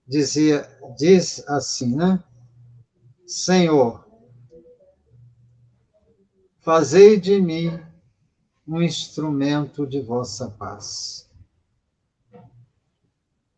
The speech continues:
Onde houver ódio, que eu leve o amor.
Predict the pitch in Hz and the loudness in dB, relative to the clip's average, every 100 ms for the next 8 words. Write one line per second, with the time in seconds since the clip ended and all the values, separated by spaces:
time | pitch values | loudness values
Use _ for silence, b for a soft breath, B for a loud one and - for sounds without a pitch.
0 | _ _ - 190 233 233 196 190 143 160 | _ _ -2 2 4 6 6 6 4 2
1 | 156 143 151 147 117 113 113 104 95 _ | 2 4 4 2 -2 -10 -8 -8 -12 _
2 | _ _ - - _ _ - - _ _ | _ _ -20 -20 _ _ -20 -20 _ _
3 | - - - 196 196 156 139 131 131 143 | -20 -20 0 4 4 4 2 0 -2 -2
4 | 143 131 120 98 | -2 -4 -4 -6